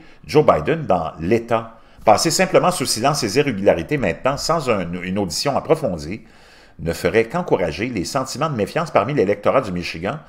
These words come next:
a écrit samedi la présidente du Comité national républicain, Ronald McDonald, et la présidente du Parti républicain de l'État, Laura Cox. Mais les données électorales des États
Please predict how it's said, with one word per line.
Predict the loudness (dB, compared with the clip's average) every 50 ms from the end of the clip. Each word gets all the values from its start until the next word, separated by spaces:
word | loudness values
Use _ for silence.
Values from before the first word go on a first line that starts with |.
| -20 -20 -14 -4 0
a | 0
écrit | 0 0 -2 -4 -2
samedi | 2 2 2 2 2 -2 2
la | 2 2
présidente | 2 2 -4 -4 -2 0 -2 -2 -2 -4
du | -8 -4
Comité | -4 -4 -2 -2 -2 -2
national | -2 -2 -2 -2 -2 -2 -2 -2
républicain, | -2 -4 -4 -4 -6 -6 -6 -6 -6 -6 -4 2 4
Ronald | 6 6 6 4 2 0 -2 -4 -6 -2
McDonald, | 0 0 2 2 2 2 2 0 -6 -6 -8 -10 -16 -20 -18 -16 -16 -16 -14 -14 -16 -14 -4 4 6
et | 6 6 6 4
la | 4 4 4
présidente | 4 2 -10 -10 -8 -6 -6 -4 0 2 2 2 2
du | -2 -4 0
Parti | 0 0 0 0 -2
républicain | -2 -2 -2 -4 -10 -6 -2 0 0 0
de | 0
l'État, | -2 -2 0 0 0 2
Laura | 4 6 6 8 8 8 4 4 2 -6 -10 -4
Cox. | 2 2 2 2 0 -6 -8 -6 -6 -6 -8 -10 -16 -20 -20 -20 -18 -6 0
Mais | 2 4
les | 8 8 6
données | 8 8 6 8 8 6 6
électorales | 6 4 6 8 8 10 10 10 8 8
des | 6 6 6 6 6 4
États | 2 4 6 6 6 6 4 -2 -6 -14